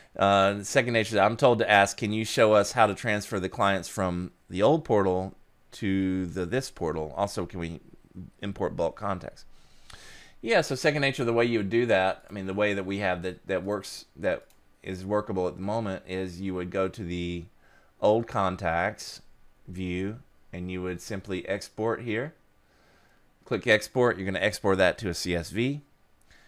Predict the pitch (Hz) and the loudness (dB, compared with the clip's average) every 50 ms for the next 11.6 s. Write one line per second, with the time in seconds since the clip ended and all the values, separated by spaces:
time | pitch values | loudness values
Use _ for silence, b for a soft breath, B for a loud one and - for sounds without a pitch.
0 | b b b _ 90 92 95 95 98 98 95 85 76 78 - - - 92 85 - | b b b _ -8 -6 -4 -4 -4 -4 -4 -4 -4 -6 -8 -10 -10 -10 -8 -8
1 | 104 92 95 92 92 85 - - 127 131 147 143 165 135 123 - - 135 117 110 | -8 -6 -6 -6 -6 -6 -8 -8 -8 -8 -4 -2 -2 -2 -4 -4 -4 -4 -2 -2
2 | 107 104 123 117 107 107 - - - - - - 101 101 95 92 95 101 104 104 | -2 -2 0 0 0 0 0 -4 -10 -18 -8 -4 -4 -2 0 2 2 2 2 2
3 | 113 110 - - 131 117 117 117 120 - - _ _ - - - 90 90 87 90 | 0 -2 -2 -2 -4 -2 -2 -2 -4 -6 -10 _ _ -12 -8 -6 -4 -2 -2 -2
4 | 90 87 87 - - b b b b b b b b b b b - - - - | -4 -4 -6 -10 -12 b b b b b b b b b b b -20 -20 -20 -20
5 | _ _ _ - - - - _ _ _ _ _ _ _ _ _ - 98 101 98 | _ _ _ -20 -20 -20 -20 _ _ _ _ _ _ _ _ _ -4 0 0 2
6 | 101 98 - - 139 131 123 117 117 - - 117 107 101 113 110 113 110 110 113 | 0 0 0 2 2 4 4 2 0 0 -2 -2 0 2 2 4 4 2 2 2
7 | 113 113 - - - 92 90 90 92 87 85 82 - - 117 113 117 120 117 127 | 2 2 0 -2 -4 -4 -4 -2 -4 -4 -6 -8 -8 -6 -2 0 0 0 0 0
8 | 127 - - 151 143 - - 117 - 98 101 104 - 117 98 92 95 92 95 95 | 0 4 6 6 6 6 4 2 0 0 0 -2 0 0 0 0 0 0 -2 -2
9 | 87 78 - - - 104 101 90 107 101 98 95 90 90 85 92 95 90 - 98 | -4 -6 -12 -16 -12 -10 -6 -2 -2 0 0 -2 -2 -4 -4 -6 -6 -6 -4 -2
10 | 87 80 78 - - 87 85 80 80 - - - - 80 80 80 80 76 67 85 | -2 -2 -2 -4 -6 -6 -6 -6 -8 -8 -10 -8 -6 -6 -4 -4 -6 -6 -6 -8
11 | - - 80 80 80 78 - - - 50 - | -8 -8 -8 -8 -8 -8 -10 -12 -14 -14 -16